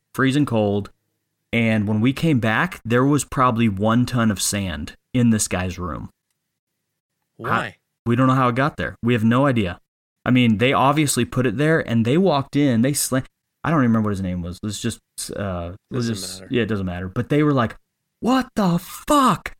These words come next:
Speaker 1: How the fuck did this get in here, you piece of shit? How, I told you to get wet and sandy, and you're supposed to be cleaning your fucking room. How did this?" And it's like one ton of sand. Like, of course he didn't bring it in, you know?
Speaker 2: <laughs> So they did the old, the old, s-,
Speaker 1: Yep.
Speaker 2: s-,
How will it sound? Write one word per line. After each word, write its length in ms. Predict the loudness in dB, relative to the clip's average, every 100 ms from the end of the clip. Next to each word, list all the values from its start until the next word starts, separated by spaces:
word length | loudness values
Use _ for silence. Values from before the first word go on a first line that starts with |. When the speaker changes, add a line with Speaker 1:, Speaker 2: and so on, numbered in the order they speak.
| _
Speaker 1:
How 200 | -2 0
the 180 | 2 0
fuck 380 | -2 -6 -6 -2
did 180 | -2 2
this 240 | 0 0
get 180 | 0 2
in 200 | 4 6
here, 200 | 6 6
you 300 | 6 6 6
piece 400 | 4 2 2 -2
of 80 | -2
shit? 480 | 0 2 2 2 -6 -18 -14 -4
How, 240 | -2 -2 -8 -8
I 160 | -2 0
told 240 | 2 2
you 80 | 4
to 60 | 4
get 180 | 2
wet 160 | 2 2
and 100 | 2
sandy, 360 | 2 4 6 6
and 120 | 6
you're 120 | 6
supposed 240 | 4 0 0
to 40 |
be 120 | 0
cleaning 400 | 2 4 6 6
your 160 | 4 4
fucking 420 | -2 -12 -2 4
room. 300 | 6 6 6
How 200 | 4 0
did 140 | -2
this?" 160 | -2 -2 -6 -4
And 160 | 0 0
it's 300 | 2 0 0
like 160 | 0 0
one 280 | 2 4 4
ton 160 | 4
of 100 | 2
sand. 260 | 2 2 2
Like, 120 | 0
of 140 | -2 0
course 240 | 0 2
he 100 | 2
didn't 200 | 2 2
bring 200 | 2 2
it 100 | 2
in, 160 | 0 0
you 120 | 0
know? 200 | 0 0 -4 -8 -2
Speaker 2:
<laughs> 920 | -2 0 -2 -2 -2 -2 -4 -6 -18
So 160 | -6 -2
they 140 | 0
did 160 | 0 -2
the 100 | 0
old, 280 | 0 -2 -6
the 100 | -8
old, 220 | -8 -6
s-, 60 | -2
Speaker 1:
Yep. 160 | -2 -2
Speaker 2:
s-, 180 | -10